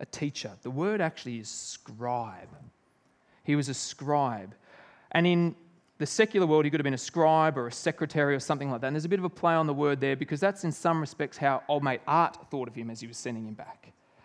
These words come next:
And you see that beginning of verse twelve. If you have a Bible, it makes it heaps easier. Verse twelve, "To Ezra the priest, teacher of the law of the God of heaven."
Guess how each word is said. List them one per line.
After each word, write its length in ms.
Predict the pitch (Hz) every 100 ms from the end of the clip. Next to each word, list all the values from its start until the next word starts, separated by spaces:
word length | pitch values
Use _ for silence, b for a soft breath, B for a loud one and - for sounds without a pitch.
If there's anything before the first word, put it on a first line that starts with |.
| b
And 80 | 156
you 40 |
see 200 | - 214
that 180 | 165 143
beginning 360 | 156 190 180
of 100 | 170 - - - -
verse 240 | 147 160 -
twelve. 380 | - 160 196 277 _ b b b b b
If 120 | 143
you 160 | 170 170
have 140 | 143
a 40 | 117
Bible, 300 | 127 123 104
it 120 | 123
makes 200 | 120 127
it 60 |
heaps 180 | 117 107
easier. 320 | 117 101 123 - B B B
Verse 200 | 156 147
twelve, 320 | 151 147 175
"To 220 | 175 -
Ezra 380 | 202 160 160 127 -
the 80 | 147
priest, 460 | - 156 127 - - -
teacher 320 | 190 202 220
of 80 | 180
the 100 | 180
law 260 | 151 156
of 100 | 147 135 - -
the 80 | 127
God 320 | 147 139 139
of 140 | 104
heaven." 420 | 131 165 131 101